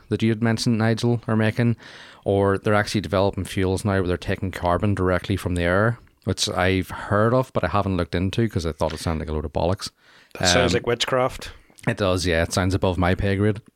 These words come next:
Speaker 1: The other thing about it is if it did go ahead, they don't really know what's going to happen, if it'll be like a full works team. If it was a full works team, is it gonna be Volkswagen? Is it gonna be Audi? Is it gonna be Porsche? I,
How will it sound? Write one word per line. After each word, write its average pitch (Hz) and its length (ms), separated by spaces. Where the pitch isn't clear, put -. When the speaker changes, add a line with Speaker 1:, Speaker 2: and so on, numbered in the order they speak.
Speaker 1:
The 107 140
other 131 140
thing 113 180
about 95 220
it 95 80
is 92 160
if 87 60
it 82 100
did 95 180
go 107 180
ahead, 104 380
they 113 100
don't 117 200
really 107 200
know 95 180
what's 90 360
going 87 260
to 87 60
happen, 101 520
if 104 120
it'll 90 120
be 85 120
like 82 140
a - 40
full 98 320
works 87 240
team. 107 360
If 95 100
it 87 100
was 104 240
a 110 60
full 90 320
works 87 240
team, 92 260
is 82 120
it 85 80
gonna 85 180
be 82 60
Volkswagen? 98 560
Is 80 100
it 87 60
gonna 87 160
be 85 120
Audi? 92 300
Is 90 120
it - 60
gonna 85 140
be 82 120
Porsche? 101 500
I, 98 520